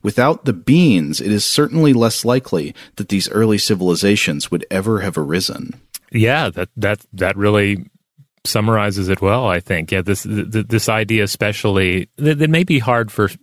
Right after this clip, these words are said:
Speaker 2: for s-, I don't guess some folks to, um, to understand in the modern era when you, when you look at our, uh, it's, uh, you know, the, the modern, uh, love of meat. And, and often this idea that meat is something that you're going to consume, not just every day,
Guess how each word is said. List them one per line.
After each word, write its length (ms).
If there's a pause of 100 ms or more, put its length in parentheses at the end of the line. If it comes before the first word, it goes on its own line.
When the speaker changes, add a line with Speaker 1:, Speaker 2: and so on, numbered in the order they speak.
(200)
Speaker 2:
for 100
s-, 380 (500)
I 100
don't 120
guess 160
some 240
folks 440 (500)
to, 380
um, 220 (520)
to 80
understand 420
in 40
the 60
modern 340
era 280
when 160
you, 160
when 160
you 80
look 220
at 80
our, 120 (500)
uh, 60
it's, 340
uh, 40
you 380
know, 60
the, 140
the 120
modern, 640
uh, 180
love 340
of 160
meat. 400 (320)
And, 440
and 140
often 280
this 160
idea 500
that 140
meat 380
is 100
something 460
that 260 (300)
you're 180
going 280
to 60
consume, 600
not 200
just 220
every 320
day, 400